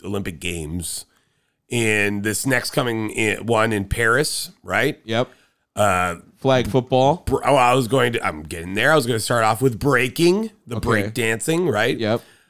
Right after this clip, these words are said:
Speaker 1: Uh, but flag football, and it came out that the N F L is encouraging their players to take part in the N F L or the Olympic Games of flag football.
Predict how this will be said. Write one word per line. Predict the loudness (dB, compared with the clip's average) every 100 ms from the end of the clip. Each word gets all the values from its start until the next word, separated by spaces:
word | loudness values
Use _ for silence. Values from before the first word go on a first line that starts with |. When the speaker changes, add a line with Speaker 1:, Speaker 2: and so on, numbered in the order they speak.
| _ 0
Speaker 1:
Uh, | 2
but | 4 0
flag | 2 4 6 4
football, | 2 2 2 0 2 0 -2 _ _ _
and | 0 2 2 2 2 0
it | -2 -4
came | 0 2 4
out | 4 2
that | 0
the | -4 -4
N | 0 0
F | 0 2
L | 2 4
is | 2
encouraging | -2 -4 -6 -4 4 6 6 4 0 0 0 -4 -8 _ _ _ _
their | -14 -2 2 4
players | 4 4 6 4 4 0 -4 -10 _ _ _ _
to | -12
take | -8 -2 -2 -4 -2
part | 2 2 0 -4 _ _ -6
in | -2 0 0 -2
the | -4 -2
N | 0
F | 0 -2 -2
L | 0 2 -2 0
or | -2
the | -2 -6 -4 0
Olympic | 0 0 -2 -4 -4
Games | -2 0 0 -4 -6
of | -6 -6
flag | -2 -2 -2
football. | -4 -6 -6 -10 -10 -14